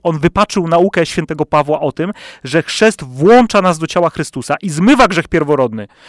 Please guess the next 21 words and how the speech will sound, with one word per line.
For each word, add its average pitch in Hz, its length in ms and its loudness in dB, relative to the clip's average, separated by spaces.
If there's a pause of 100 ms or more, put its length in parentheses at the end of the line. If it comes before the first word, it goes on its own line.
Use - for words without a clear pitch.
(140)
który 165 180 -2
sam 220 200 2
w 185 60 -8
sobie 214 220 0
nigdy 208 320 0
nie 226 100 4
powraca. 214 580 0 (1040)
Nawet 190 300 0
jeśli 196 240 -4
zostaniemy 160 380 -4
apostatą, 117 560 -6
ten 165 180 -2
grzech 175 180 -2
nam 190 100 0
się 185 120 -6
nie 175 80 -4
pojawia. 127 380 -2
Grzech 127 240 -8
pierworodny 151 420 0
został 127 260 -8
zmyty. 113 380 -10